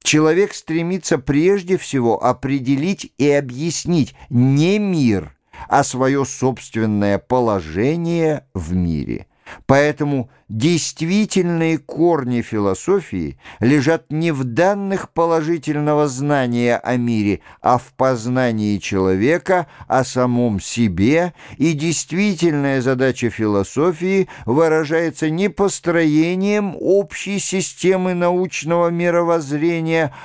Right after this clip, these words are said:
а научным построением живого мировоззрения. «Философия, —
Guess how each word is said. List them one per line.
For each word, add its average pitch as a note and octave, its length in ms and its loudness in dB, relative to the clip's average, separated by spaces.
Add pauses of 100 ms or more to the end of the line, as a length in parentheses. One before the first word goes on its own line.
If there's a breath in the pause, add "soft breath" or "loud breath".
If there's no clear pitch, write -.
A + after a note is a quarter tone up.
а C#3+ 220 0
научным C#3+ 800 -2
построением D3+ 1120 0 (180 loud breath)
живого B2 1080 2
мировоззрения. F2 1300 -2 (300 soft breath)
«Философия, — A2+ 920 0